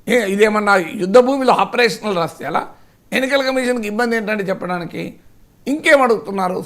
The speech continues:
సీసీటీవీ ఫుటేజ్ అంటే నాగేశ్వర్ అనే ఓటరు జూబ్లీ హిల్స్ అసెంబ్లీ సెగ్మెంట్లో ఓటేసి, మళ్ళీ పక్కన వరంగల్ సెగ్-, ఓటర్లు వేసి,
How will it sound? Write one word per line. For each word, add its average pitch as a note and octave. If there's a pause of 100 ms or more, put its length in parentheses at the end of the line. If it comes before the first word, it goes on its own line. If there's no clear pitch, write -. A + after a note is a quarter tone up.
సీసీటీవీ G3
ఫుటేజ్ - (1080)
అంటే F#3 (320)
నాగేశ్వర్ G3+
అనే F3+
ఓటరు G#3 (440)
జూబ్లీ F#3
హిల్స్ G#3+
అసెంబ్లీ G3
సెగ్మెంట్లో G3
ఓటేసి, G3 (680)
మళ్ళీ F#3+
పక్కన F#3 (140)
వరంగల్ G3+
సెగ్-, F3
ఓటర్లు G3
వేసి, G3+